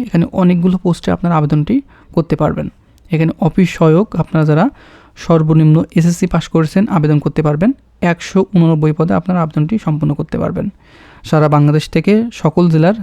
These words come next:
পুরুষ এবং মহিলা উভয় আবেদন করতে পারবেন একশো ঊননব্বই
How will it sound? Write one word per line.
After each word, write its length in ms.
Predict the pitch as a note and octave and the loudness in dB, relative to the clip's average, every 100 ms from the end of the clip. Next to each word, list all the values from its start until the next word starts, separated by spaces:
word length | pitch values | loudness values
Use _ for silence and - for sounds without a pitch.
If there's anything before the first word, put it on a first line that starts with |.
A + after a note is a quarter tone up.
| F3 _ _ _ | -10 _ _ _
পুরুষ 320 | F3+ G3 F3 | 2 2 2
এবং 220 | F3+ F3 | 2 2
মহিলা 240 | D#3+ E3 F3 | 4 4 4
উভয় 160 | D#3 | 2
আবেদন 260 | D#3 D#3+ D#3 | 2 2 0
করতে 220 | D#3+ - | -2 -4
পারবেন 340 | - D3+ G#3 C4 - | -2 0 0 0 -2
একশো 360 | F#3 E3+ - F#3 | -4 -4 -2 -4
ঊননব্বই 500 | F3+ D#3+ D3+ D3 F3+ | 0 2 2 0 -2